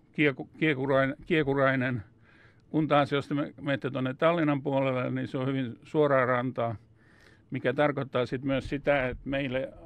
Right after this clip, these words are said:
ajautuva öljy joudutaan puhdistamaan niin, että siinä käytetään todella paljon työvoimaa. Et se on melkein hammasharja hommaa sitten sieltä lahtien perukolta sitä putsata. Tuolla se on eh-,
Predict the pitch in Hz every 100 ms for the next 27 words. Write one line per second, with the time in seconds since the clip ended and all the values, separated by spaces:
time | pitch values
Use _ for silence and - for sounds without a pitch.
0 | - 135 135 127 127 127 131 135 127 117
1 | 123 - _ _ _ _ _ _ - 123
2 | 127 123 127 110 147 151 127 - 120 120
3 | 104 - - 139 123 123 117 - - -
4 | - 147 131 127 107 135 120 123 123 120
5 | 120 123 123 120 113 120 120 113 110 113
6 | 110 113 113 123 120 _ _ _ _ _
7 | _ _ - - 131 139 127 123 131 123
8 | 117 120 117 113 127 120 113 107 131 -
9 | 110 117 113 113 - _ _ _ _ _
10 | _ _ _ _ _ - 135 123 - 123
11 | 113 123 120 117 113 113 120 117 - -
12 | 123 110 120 - 120 - - - - _
13 | _ _ _ _ 139 135 127 127 127 123